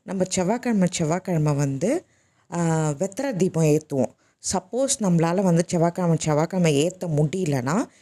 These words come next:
இந்த மாதிரி மாசத்துக்கு ஒரு தடவை வர கிருத்திகைக்கு அப்ப நம்ம ஏத்தலாம். நம்ம வீட்ல சிம்பிளா எப்படி வந்து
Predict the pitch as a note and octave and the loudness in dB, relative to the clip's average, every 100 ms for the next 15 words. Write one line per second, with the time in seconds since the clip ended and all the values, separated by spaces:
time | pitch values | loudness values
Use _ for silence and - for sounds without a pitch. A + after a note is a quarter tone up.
0 | _ _ G3 G#3+ G#3+ B3 G3 F#3+ A3 A#3 | _ _ -2 2 4 4 4 4 2 0
1 | A#3+ G3 F3 F3 D#3 E3 F3 D#3 D3 C4 | -4 -4 -4 -2 2 2 2 2 0 -2
2 | - _ _ _ _ _ _ _ _ _ | -6 _ _ _ _ _ _ _ _ _
3 | _ _ _ _ _ - A#3+ B3 B3 A3 | _ _ _ _ _ -10 -10 -6 -4 -4
4 | F#3+ D3+ - D#4+ D4+ F3+ D#3 D#3+ D#3 D3 | -4 -8 -8 -2 2 4 4 2 0 0
5 | F3 G#3+ B3 B3 A#3+ - G3 F#3 G3+ G3 | 2 4 2 0 0 2 2 0 -2 -2
6 | F#3+ F#3 F3+ D#3 D3+ G#3+ | -2 -2 0 2 2 2